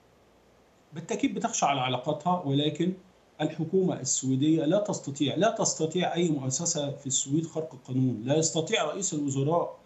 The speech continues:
السويدي إصدار قانون وإن هو يقول: "لا، حق التظاهر فيما يخص هذا الشأن ممنوع". هناك اقتراحات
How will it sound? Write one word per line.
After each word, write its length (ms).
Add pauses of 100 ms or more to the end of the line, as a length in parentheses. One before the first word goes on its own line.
(280)
السويدي 680
إصدار 340
قانون 560
وإن 460
هو 320
يقول: 420
"لا، 260
حق 300
التظاهر 640 (340)
فيما 280
يخص 380
هذا 300
الشأن 580
ممنوع". 540 (220)
هناك 340
اقتراحات 720